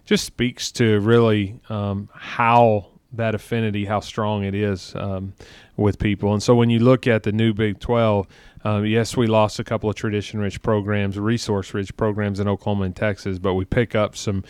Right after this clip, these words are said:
uh, really fun and, uh, cool markets and programs that can penetrate those markets. And then, um, you know, it's such a,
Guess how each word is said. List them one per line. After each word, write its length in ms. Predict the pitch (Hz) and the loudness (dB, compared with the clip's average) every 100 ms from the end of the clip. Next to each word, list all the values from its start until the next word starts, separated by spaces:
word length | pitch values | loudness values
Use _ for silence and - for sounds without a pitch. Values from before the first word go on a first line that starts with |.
| - - - | -18 -20 -6
uh, 220 | 107 98 92 | 0 0 2
really 380 | 101 110 107 | 4 4 2
fun 580 | 101 - 107 104 104 104 - | -2 -4 -2 0 -2 -4 -6
and, 400 | 113 101 101 101 | -4 -2 -2 -2
uh, 320 | 101 98 104 - | 0 0 -4 -6
cool 240 | - 117 | 2 4
markets 540 | 104 104 104 110 101 - | 6 4 4 0 -6 -10
and 260 | 113 110 107 | -6 -4 0
programs 440 | 117 107 107 101 | 0 2 0 -2
that 100 | 101 | -6
can 180 | - 104 | -6 -6
penetrate 520 | 110 110 101 107 101 | -4 -4 -2 -4 -4
those 200 | 101 95 | -4 -4
markets. 600 | 101 98 98 - - - - - - _ - | -2 -2 -4 -12 -14 -20 -20 -20 -20 _ -2
And 160 | 117 113 | 2 4
then, 360 | 110 110 110 - | 4 4 -2 -4
um, 360 | 110 104 101 - | -2 -2 -4 -2
you 100 | 170 | 2
know, 120 | 110 | 2
it's 100 | 107 | 2
such 260 | - 123 - | 2 2 4
a, 220 | 110 101 | 2 0